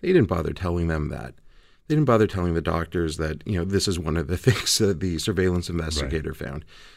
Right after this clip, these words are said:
Speaker 1: So they've denied her benefits. Um, so we're gonna be bringing a claim in that very shortly, and I suspect you're gonna be hearing quite a bit more about it in the weeks that come.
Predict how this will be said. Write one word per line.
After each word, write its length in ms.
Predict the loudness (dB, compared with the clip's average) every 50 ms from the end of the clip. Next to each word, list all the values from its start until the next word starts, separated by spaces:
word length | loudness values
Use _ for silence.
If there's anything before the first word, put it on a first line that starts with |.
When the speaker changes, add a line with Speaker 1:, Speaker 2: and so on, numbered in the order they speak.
| -20
Speaker 1:
So 180 | -6 0 2 4
they've 220 | 6 6 4 6
denied 320 | 6 4 4 4 2 2 0
her 80 | -2
benefits. 720 | -2 -4 -6 -10 -8 -10 -8 -8 -8 -8 -8 -8 -10 -10 -8 -4
Um, 360 | -2 0 0 2 2 0 0
so 160 | 2 2 4
we're 140 | 4 4 6
gonna 140 | 6 6 6
be 100 | 6 4
bringing 320 | 4 4 4 2 2 0
a 80 | 0 -2
claim 260 | -4 -4 -4 -2 -2
in 80 | -2 -2
that 140 | -4 -4 -6
very 260 | -6 -8 -6 -6 -8
shortly, 460 | -8 -6 -6 -4 -4 -4 -4 -6 -6
and 80 | -6 -6
I 60 | -8
suspect 480 | -8 -8 -8 -8 -6 -6 -6 -6 -6
you're 80 | -8 -6
gonna 180 | -6 -6 -6 -4
be 140 | -4 -4
hearing 260 | -4 -4 -6 -6 -6 -6
quite 160 | -6 -8 -8
a 60 | -6
bit 160 | -6 -6 -4
more 240 | -4 -4 -4 -6 -8
about 320 | -8 -8 -10 -10 -10 -10
it 60 | -12 -12
in 40 |
the 100 | -12 -12
weeks 220 | -12 -12 -12 -14 -16
that 140 | -18 -18 -20
come. 160 | -20 -20